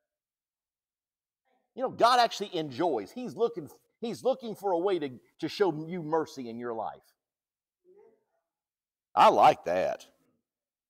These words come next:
Amen. Lamentations three twenty-two puts it this way, another Old Testament scripture. It said here, it says, um,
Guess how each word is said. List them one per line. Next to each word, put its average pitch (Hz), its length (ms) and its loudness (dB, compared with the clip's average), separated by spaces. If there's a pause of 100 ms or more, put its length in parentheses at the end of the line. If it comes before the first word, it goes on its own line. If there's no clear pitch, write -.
(120)
Amen. 190 400 0 (220)
Lamentations 202 800 4
three 202 220 -4
twenty-two 196 480 -8
puts - 260 -2
it 135 60 -4
this 185 180 0
way, 151 100 2
another 165 240 0
Old 214 140 0
Testament 226 300 -4
scripture. - 360 -4 (840)
It 185 80 2
said 208 240 6
here, 185 220 4 (480)
it 175 180 4
says, 180 360 4
um, 131 260 8